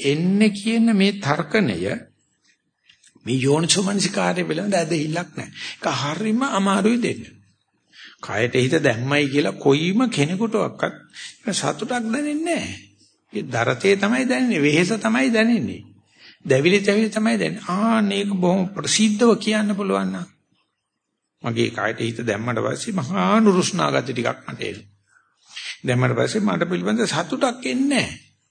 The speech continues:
මං කලින් පටන් ගන්න තිබුණානේ මීට කලින්. එහෙල්ලෙන්නේ නැතුව ඉන්න තිබ්බනේ මට. නානා ආකාර විදිහට ස්වයං විචින්න. ඒ වගේම ළඟ ඉන්න කෙනා ගැන තරහ යනවා.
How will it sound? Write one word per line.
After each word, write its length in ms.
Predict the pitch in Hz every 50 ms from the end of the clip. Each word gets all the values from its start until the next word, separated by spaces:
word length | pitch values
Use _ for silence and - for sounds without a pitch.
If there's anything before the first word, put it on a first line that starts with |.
| _ _ _ _ _ _ _ _ _ _ _ _ _ _ _ _ _ _ _ _ _ _
මං 120 | 180 156 143
කලින් 260 | 139 156 170 170 156
පටන් 260 | 147 147 143 139 127
ගන්න 200 | 127 127 127 123
තිබුණානේ 400 | 120 127 123 123 120 117 120 120 117
මීට 180 | 117 110 120
කලින්. 280 | 110 104 104 117 - - - - _ _ _ _ _ _ _ _ _ _ _ _ -
එහෙල්ලෙන්නේ 440 | 160 143 156 175 165 151 143 135
නැතුව 260 | 151 170 165 202 202 170
ඉන්න 160 | 151 139 131
තිබ්බනේ 380 | 127 131 123 120 120 117 120
මට. 280 | 110 104 113 120 139 - - - _ _ _ _ _ _ _ _ _ _ _ _ _ _ _ _ _
නානා 440 | 220 226 262 269 277 285 285 262 240
ආකාර 380 | 233 220 226 226 202 202 175 165
විදිහට 300 | 165 165 196 214 208 190
ස්වයං 260 | 196 190 185 170 160
විචින්න. 420 | 160 151 143 135 143 175 180 160 135
ඒ 140 | 135 151
වගේම 300 | 170 185 190 208 202 202
ළඟ 280 | 202 185 165 165 165 170
ඉන්න 220 | 170 170 156 151 151
කෙනා 220 | 147 147 143 135
ගැන 160 | 131 131 131
තරහ 240 | 135 143 127 127 123
යනවා. 300 | 104 104 107 113 - -